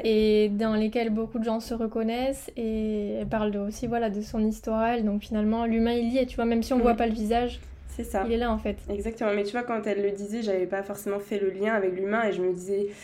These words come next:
Speaker 2: dans ma tête, je me disais surtout que c'était le message qui était parlant. Mais en effet, il est parlant parce qu'il parle à d'autres humains qui auraient pu, euh,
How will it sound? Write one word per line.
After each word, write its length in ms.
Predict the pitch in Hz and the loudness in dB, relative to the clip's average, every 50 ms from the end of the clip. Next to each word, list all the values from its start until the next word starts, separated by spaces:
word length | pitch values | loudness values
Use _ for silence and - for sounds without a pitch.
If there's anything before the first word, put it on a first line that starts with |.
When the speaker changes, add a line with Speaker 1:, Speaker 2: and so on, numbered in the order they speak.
| - - - - - 196 | -18 -20 -20 -10 -6 -4
Speaker 2:
dans 60 | 185 | -2
ma 80 | 180 | -2
tête, 180 | 180 233 226 226 | -2 -2 -4 -4
je 60 | 208 196 | -2 -2
me 80 | 190 185 | -2 -2
disais 160 | 185 190 185 | -2 -6 -8
surtout 340 | - - 202 - - 254 220 | -6 -8 -10 -10 -10 -10 -8
que 60 | - | -6
c'était 260 | - 214 - 214 196 | -8 -4 -2 0 2
le 100 | 196 190 196 | 2 2 2
message 600 | 196 202 202 202 - 233 220 214 214 214 - - | 2 2 0 2 2 2 2 2 0 -2 -8 -12
qui 460 | - - - 185 180 175 175 175 180 | -14 -12 -10 -8 -6 -6 -4 -2 -2
était 220 | 180 180 202 202 | 0 0 -2 -4
parlant. 440 | 202 - 190 175 185 190 208 240 254 220 | -4 -2 -2 0 0 0 0 0 -2 -2
Mais 120 | 190 180 180 | -2 -2 0
en 80 | 175 | 0
effet, 200 | 180 175 - 226 | -2 -2 -2 -4
il 140 | 214 190 175 185 | -4 -2 -2 -2
est 40 | 180 | -2
parlant 320 | - 180 180 185 214 220 | -2 -4 -4 -2 -4 -4
parce 280 | 214 180 180 - - - | -4 -6 -10 -10 -12 -10
qu'il 300 | - 220 220 208 190 - | -6 -6 -4 -4 -6 -4
parle 240 | - 202 202 202 196 | -2 -2 0 0 0
à 60 | 185 175 | 0 -2
d'autres 320 | 180 208 202 - 190 196 | -2 -4 -6 -6 -6 -6
humains 220 | 196 196 202 214 226 | -2 -2 0 -2 -2
qui 200 | 208 - - 190 | -4 -4 -4 -2
auraient 200 | 180 180 180 170 | -2 -2 -4 -6
pu, 300 | 175 - - 226 214 214 | -8 -8 -8 -4 -2 0
euh, 140 | 190 180 | 0 0